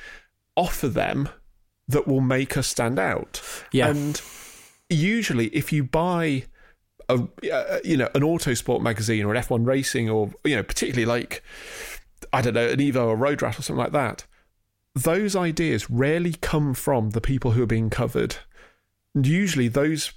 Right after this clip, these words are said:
Speaker 1: people are editors and journalists sitting down and going, "I want to know more about these people.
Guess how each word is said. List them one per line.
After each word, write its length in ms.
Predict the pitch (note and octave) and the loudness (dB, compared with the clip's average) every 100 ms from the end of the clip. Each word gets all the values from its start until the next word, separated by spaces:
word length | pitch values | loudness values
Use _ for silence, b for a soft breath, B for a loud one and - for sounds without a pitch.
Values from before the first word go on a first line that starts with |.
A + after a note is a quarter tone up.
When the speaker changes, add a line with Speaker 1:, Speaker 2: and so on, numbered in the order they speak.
| - | -4
Speaker 1:
people 520 | D#3+ D#3 - A2 A2 - | -2 0 0 0 0 0
are 240 | B2+ A#2+ | 2 2
editors 500 | C3+ D3+ D3+ F3 E3 | 0 0 0 0 0
and 180 | - D3 | 0 0
journalists 460 | C#3 A#2+ A2 A2+ - | 2 2 2 0 -2
sitting 200 | C#3 C3+ | 0 0
down 220 | A#2+ G#2+ | 2 2
and 120 | G#2 | 2
going, 280 | G#2+ G#2+ G#2 B B B B - _ - | 2 0 -2 B B B B -18 _ 0
"I 160 | D3+ | 2
want 240 | E3+ E3+ D#3+ | 2 0 0
to 100 | - | 0
know 120 | C#3+ | 2
more 260 | C3 A#2 A#2 | 4 2 2
about 420 | A2 G#2 - - _ - | 2 0 -2 -8 _ -4
these 200 | B3 G3+ | -2 0
people. 380 | C3 A#2+ - | -2 -2 -4